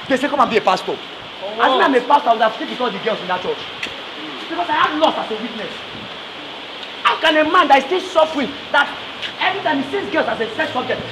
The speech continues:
Speaker 1: if I'm counseling the girl, what would I be seeing? I would just kiss the girl. But they didn't see it. All they were seeing was my anointing. But me, I know myself. I japa. I mate. I had opportunities. There was a time they told me to come and pastor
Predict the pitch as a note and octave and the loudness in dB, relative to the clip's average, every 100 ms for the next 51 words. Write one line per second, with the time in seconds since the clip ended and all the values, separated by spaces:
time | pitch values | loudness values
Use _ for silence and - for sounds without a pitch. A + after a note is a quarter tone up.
0 | - D#4+ C#4+ C4 - - F4+ F4+ F#4 A#3+ | 2 4 4 2 -2 0 2 4 2 6
1 | C4+ D#4+ B3 A3 F3+ G#3+ - - - - | 6 6 4 0 -4 -8 -10 -12 -14 -10
2 | - D#4+ F#4+ G#4 E4 B3 A3+ B3+ F#3 - | 0 2 4 2 2 2 2 2 0 -4
3 | - - - - - - - - - - | -12 -12 -12 -12 -12 -12 -14 -14 -14 -14
4 | - F4 F4+ E4 F#4+ G4+ F4 F4+ C4+ - | -4 2 2 2 -2 -4 -2 0 0 -4
5 | - - F4+ F#4 D#4+ D4 C4 B3+ - F4+ | -12 -2 4 4 4 0 0 -2 0 2
6 | A#3+ - B3+ C#4+ C4 B3 C#4 D#4+ C#4 C4 | 2 0 -2 0 2 2 2 -2 -2 -6
7 | - - - - - - - - - F4 | -8 -10 -12 -12 -14 -12 -12 -10 2 4
8 | E4+ G4+ D4+ C#4 D#4 G#3 - A#3+ - A3 | 4 2 0 -2 -2 -6 -6 -6 -4 0
9 | A#3 A3+ A3+ F3 - - - - - - | 0 2 4 2 -2 -12 -14 -14 -6 -2
10 | C4+ B3 A3 C#4+ C4 C4 C4+ - - - | 2 2 2 0 -2 -4 -8 -12 -12 -12
11 | - - - A4+ D4+ C#4+ C#4 E4 D4 B3+ | -6 -2 0 0 0 0 -2 -4 -4 -6
12 | F#3 - - - - G#3 D#4+ D#4+ - F#4+ | -8 -10 -14 -14 -6 2 4 4 0 -2
13 | C#4+ D#4+ D#4 - C#4 B3 - C4 C4+ | -2 -4 -4 -4 -2 -2 -2 -6 -6